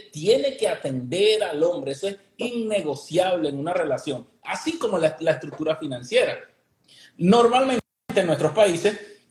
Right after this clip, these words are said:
eh, casi siempre el hombre es el que gana más, la mujer tiene un trabajo mediano, por esa conducta tan machista, que bueno, ese, ese, ese es otro capítulo. Este, entonces la mujer lo que gana son para sus gastos, para la cosa de los niños, una cosa de la casa,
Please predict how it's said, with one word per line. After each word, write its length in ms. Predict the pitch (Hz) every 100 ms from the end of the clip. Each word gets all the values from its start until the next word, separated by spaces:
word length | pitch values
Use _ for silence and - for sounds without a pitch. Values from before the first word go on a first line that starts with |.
| _
eh, 360 | 156 156 147 -
casi 220 | 170 202
siempre 340 | 214 214 196
el 100 | 156
hombre 260 | 202 220 180
es 60 | 175
el 60 |
que 100 | 175
gana 200 | 165 190
más, 260 | 196 190 190
la 140 | 165
mujer 360 | 160 160 190 208
tiene 180 | 180 156
un 100 | 180
trabajo 560 | 208 185 180 175 196
mediano, 580 | 196 190 247 214 190 240 - _ _ _
por 120 | -
esa 140 | - 160
conducta 360 | 151 139 170
tan 160 | 160 160
machista, 480 | 165 214 196 - 160
que 60 |
bueno, 220 | 120 139 127
ese, 180 | -
ese, 180 | 139 143
ese 140 | 123 -
es 80 | -
otro 220 | 131 147
capítulo. 600 | 165 170 160 160 220 - - 202 - -
Este, 680 | 165 165 - 185 175 165
entonces 260 | 180 175 233
la 100 | 247
mujer 400 | 247 202 226 233
lo 240 | 185 226 214
que 100 | 208
gana 400 | 277 240 208 202
son 220 | 202 190
para 160 | 185 196
sus 240 | 220 208
gastos, 420 | 247 240 214 214
para 140 | 190 170
la 80 |
cosa 180 | 156 156
de 60 | 208
los 140 | 175
niños, 360 | 196 233 220 214
una 140 | 196
cosa 180 | 202 196
de 60 | 196
la 100 | 185
casa, 320 | 196 - 226